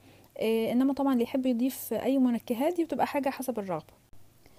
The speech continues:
دلوقتي هقول لكم بقى انا روبت اللبن ازاي. آه، انا بجيب كمية اللبن عندي، انا استخدمت لبن تقريبًا تمنمية جرام من اللبن، آه، وحطيتهم في بولة. اللبن ده ما يكونش مغلي،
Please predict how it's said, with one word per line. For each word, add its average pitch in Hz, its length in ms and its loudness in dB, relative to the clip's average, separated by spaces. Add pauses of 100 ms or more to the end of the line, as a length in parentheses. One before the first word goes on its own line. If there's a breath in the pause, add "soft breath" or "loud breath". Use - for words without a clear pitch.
(360 loud breath)
دلوقتي 285 360 4
هقول 240 160 4
لكم 294 140 0
بقى 285 400 6
انا 285 380 2
روبت 240 360 2
اللبن 254 360 4
ازاي. 196 420 -4 (440 loud breath)
آه، 226 360 0
انا 330 280 2
بجيب 269 220 4
كمية 269 340 2
اللبن 254 320 4
عندي، 247 380 2
انا 254 100 0
استخدمت 247 560 -2
لبن 233 460 2
تقريبًا 247 420 0
تمنمية 226 340 -2
جرام 214 520 -2 (100)
من 226 260 -2
اللبن، 269 460 0 (480 loud breath)
آه، 220 360 0
وحطيتهم 269 1120 0
في 247 140 -4
بولة. 247 300 4
اللبن 277 460 2
ده 285 100 4
ما 302 120 2
يكونش 262 320 0
مغلي، 254 320 2